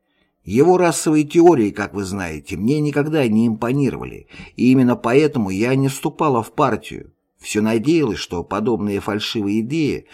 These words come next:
исчезнут после достижения Гитлером власти. Я никогда не оспаривала, что попала под влияние его личности, что слишком поздно распознала в нём демоническое начало. И это, несомненно, моя непростительная ошибка.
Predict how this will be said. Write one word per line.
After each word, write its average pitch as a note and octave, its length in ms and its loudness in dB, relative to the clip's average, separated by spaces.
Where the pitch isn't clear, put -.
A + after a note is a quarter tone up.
исчезнут C#3 680 0
после A2 340 -4
достижения G#2+ 640 -2
Гитлером G#2 520 -6
власти. E2 560 -10
Я G#2 200 -2
никогда D3+ 420 2
не D3 100 2
оспаривала, C3+ 720 0
что F#2+ 240 -6
попала A2+ 480 -2
под G#2+ 160 -6
влияние G#2+ 540 0
его A2+ 180 2
личности, - 720 -8
что - 220 -6
слишком A#2+ 520 -2
поздно B2 520 0
распознала A#2+ 800 0
в G#2 80 -4
нём G2 260 -2
демоническое G#2 800 -4
начало. G#2 580 -8
И G2+ 280 2
это, C#3+ 360 4
несомненно, C#3 760 2
моя A#2 320 4
непростительная A#2 880 -2
ошибка. - 540 -8